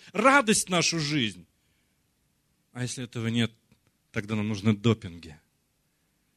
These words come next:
Тогда нам нужны допинги, тогда нам нужна смехопанорама. Тогда нам нужен Петросян, который может порадовать нас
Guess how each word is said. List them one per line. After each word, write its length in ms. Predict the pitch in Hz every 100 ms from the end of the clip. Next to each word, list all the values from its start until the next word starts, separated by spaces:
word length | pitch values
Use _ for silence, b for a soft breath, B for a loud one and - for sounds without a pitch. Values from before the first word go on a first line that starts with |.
| _
Тогда 220 | 180 180
нам 180 | 185 175
нужны 260 | 160 147 147
допинги, 500 | 139 120 98 87 98
тогда 320 | 107 104 151
нам 160 | 147
нужна 260 | 127 113 123
смехопанорама. 1000 | - 117 - 110 110 104 104 95 85 78 _ _ _ _ _ _ _ _
Тогда 260 | - 104 117
нам 140 | 113
нужен 260 | 113 104 107
Петросян, 600 | 117 110 107 - 85 78 - _ _ _ _ _ _ _ _ _ -
который 320 | 104 101 98
может 360 | 107 87 107 - _ _ _ -
порадовать 540 | 131 190 196 127 -
нас 300 | 90 - -